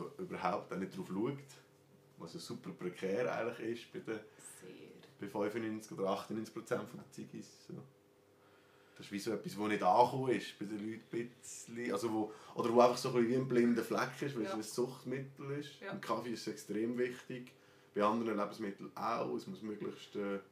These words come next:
Speaker 1: bio, lokal, fair sein, aber bei Ziggis ist es so, es ist sowieso ungesund. Wir,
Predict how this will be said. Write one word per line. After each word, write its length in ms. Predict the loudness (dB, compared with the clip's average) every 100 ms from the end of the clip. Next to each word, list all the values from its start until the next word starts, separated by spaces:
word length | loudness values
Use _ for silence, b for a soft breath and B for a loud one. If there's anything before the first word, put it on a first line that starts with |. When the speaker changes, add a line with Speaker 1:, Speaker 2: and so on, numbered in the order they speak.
| B B B B B
Speaker 1:
bio, 180 | 0 4
lokal, 420 | 4 2 0 0
fair 280 | 0 -2 -2
sein, 280 | -4 -6 -4
aber 160 | -4 -4
bei 80 | -4 -6
Ziggis 380 | -6 -6 -6 -8
ist 100 | -6
es 80 |
so, 240 | -4 -4 -4 -14
es 100 | -14
ist 120 | -8
sowieso 320 | -8 -2 0
ungesund. 540 | 0 -4 -4 -4 -4
Wir, 80 | -6